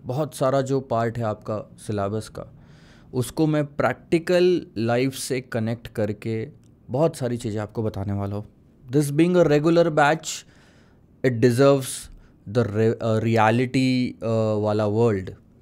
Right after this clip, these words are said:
कि वहाँ पे क्या होता है, क्या नहीं होता है, ये सब चीज़ों के बारे में भी आपको जानकारी मिले।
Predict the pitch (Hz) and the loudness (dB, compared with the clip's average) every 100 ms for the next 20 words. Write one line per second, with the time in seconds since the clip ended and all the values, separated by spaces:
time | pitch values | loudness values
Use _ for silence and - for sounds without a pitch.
0 | _ _ - - - 117 113 110 95 104 | _ _ -20 -20 -6 -2 0 0 -2 -4
1 | 127 143 151 143 139 127 107 107 123 117 | -2 -2 -2 -2 0 0 -2 -4 -4 -4
2 | 117 117 107 104 120 113 104 110 104 107 | -4 -4 -2 -2 0 0 -2 -4 -4 -4
3 | 110 - - _ 120 135 151 - 117 120 | -6 -12 -20 _ -2 -2 -4 -4 -4 -2
4 | 123 107 104 104 104 113 101 - 113 101 | -2 -2 -2 -2 -4 -2 -4 -4 -6 -4
5 | 98 95 104 101 101 | -6 -6 -4 -4 -6